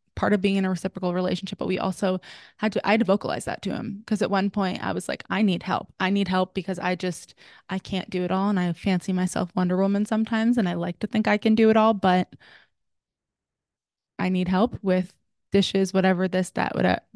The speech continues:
blah, blah, blah. And he was like, "Okay, perfect, easy," right? Like, a lot of times it's just a conversation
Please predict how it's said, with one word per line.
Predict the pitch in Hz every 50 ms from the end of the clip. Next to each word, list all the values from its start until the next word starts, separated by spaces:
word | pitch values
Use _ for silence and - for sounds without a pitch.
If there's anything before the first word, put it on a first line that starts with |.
| - -
blah, | - 180
blah, | 175 180
blah. | 175 - 180 196 233
And | 240 233
he | 220 196
was | 185 -
like, | 190 190 -
"Okay, | - 359 370 - 240 247
perfect, | 254 - - 277 262 - - 180 - -
easy," | 254 247 196 180 196 -
right? | 202 202 208
Like, | - 202 - -
a | - - - - _ -
lot | 208 202
of | 214
times | - 220 214 208
it's | 202 185 - -
just | - 196 185 - -
a | 233
conversation | - 190 175 170 180 165 - 180 175 170 - 220 220 233 254